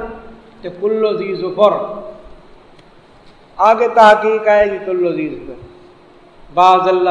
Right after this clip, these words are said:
دی چربیاں و کل ذی ظفر، حلال کرتا ہوں میں واسطے تمہارے بعض وہ چیزیں جو حرام کی گئیں، وجئتکم بآیۃ من ربکم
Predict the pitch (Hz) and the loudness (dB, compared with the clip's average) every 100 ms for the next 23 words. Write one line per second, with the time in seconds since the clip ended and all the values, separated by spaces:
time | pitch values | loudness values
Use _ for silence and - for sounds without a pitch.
0 | 170 160 - 185 185 175 190 214 220 220 | -2 -6 -4 -4 -4 -6 -2 0 2 0
1 | 220 - - - 180 170 165 147 143 139 | -6 -6 -4 -4 -4 -2 -2 -4 -10 -14
2 | 139 139 - - - _ _ _ - - | -10 -10 -10 -20 -20 _ _ _ -20 -20
3 | _ _ _ - 160 185 196 196 185 170 | _ _ _ -8 -2 2 2 0 -4 -4
4 | - 170 160 151 151 151 151 151 151 156 | -2 0 2 0 -2 -6 -4 -4 -2 2
5 | 175 175 165 160 151 147 151 143 143 151 | 2 2 -2 -10 -10 -10 -10 -8 -10 -10
6 | 156 180 190 180 147 - - - - 156 | -8 -6 -6 -6 -8 -14 -20 -20 -12 -10
7 | 151 156 175 170 170 147 143 135 143 147 | -8 -6 -6 -2 -2 -4 -6 -6 -4 -4
8 | 151 143 143 143 139 143 160 190 202 196 | -4 -6 -10 -14 -14 -14 -10 -6 -4 -4
9 | 156 | -6